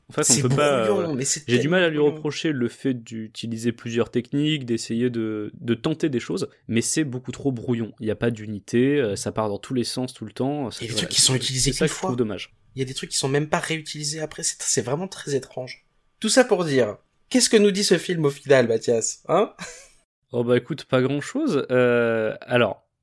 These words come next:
Speaker 1: je voudrais juste revenir sur deux, trois trucs, euh, sur le film que, que j'avais noté qui, euh, qui me semblaient plus, pas inintéressants en tout cas.
Speaker 2: Mhm.
Speaker 1: Euh, c'est l'image de la chouette, l'utilisation de l'image de la chouette.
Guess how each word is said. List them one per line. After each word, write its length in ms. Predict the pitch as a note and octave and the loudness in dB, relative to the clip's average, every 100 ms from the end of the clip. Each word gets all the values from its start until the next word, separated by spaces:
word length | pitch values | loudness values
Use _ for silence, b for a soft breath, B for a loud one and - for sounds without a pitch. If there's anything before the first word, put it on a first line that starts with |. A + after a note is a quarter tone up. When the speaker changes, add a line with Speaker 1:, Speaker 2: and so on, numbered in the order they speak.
| - | -8
Speaker 1:
je 80 | A2 | -6
voudrais 280 | A#2+ B2 C#3+ | -4 0 0
juste 220 | G#3+ - | 0 -4
revenir 440 | - C#3 D3+ F3 | 0 0 0 -4
sur 180 | - B2 | -6 -4
deux, 100 | C3 | -2
trois 200 | B2 B2+ | 0 0
trucs, 300 | - C3 - | 0 -4 -4
euh, 180 | A2 G#2+ | -4 -4
sur 160 | - | -6
le 40 | A2+ | -8
film 280 | - D#3 C#3 | -4 -6 -4
que, 100 | B2 | -4
que 180 | A2 A2+ | -4 0
j'avais 220 | A#2+ A#2+ | 2 2
noté 400 | B2 A#2 D3+ D#3+ | 0 -2 -2 -4
qui, 360 | - A#2+ A2+ A2 | -6 -10 -4 -4
euh, 140 | G#2+ C3+ B B B B - | -4 -8 B B B B -8
qui 80 | |
me 60 | A#2+ | -6
semblaient 300 | - C3 D#3 | -2 0 0
plus, 280 | D#3 D#3+ C3+ _ | -2 -8 -12 _
pas 100 | E3+ | 2
inintéressants 540 | F3+ E3 D3 C3 B2 D3+ | 2 2 2 2 2 -4
en 40 | |
tout 120 | F3 | -6
cas. 160 | - A#2+ | -4 -4
Speaker 2:
Mhm. 80 | B2 C#3 D#4 B B _ _ - | -2 -4 -4 B B _ _ -2
Speaker 1:
Euh, 400 | A2 G#2 G#2 - | 2 2 0 -4
c'est 540 | - - - D#3+ F#3+ - _ _ | -6 -4 0 2 0 -4 _ _
l'image 280 | A#2+ D3+ F3 | -2 0 2
de 80 | D3 | 2
la 100 | B2+ | 0
chouette, 320 | - - - | -2 -10 -12
l'utilisation 460 | - - A#2+ A2+ D3+ | -16 -4 -2 0 0
de 40 | |
l'image 220 | B2 C3 | 2 2
de 80 | C3 | 2
la 100 | A2 | 0
chouette. 320 | G#2 - - | -2 -6 -12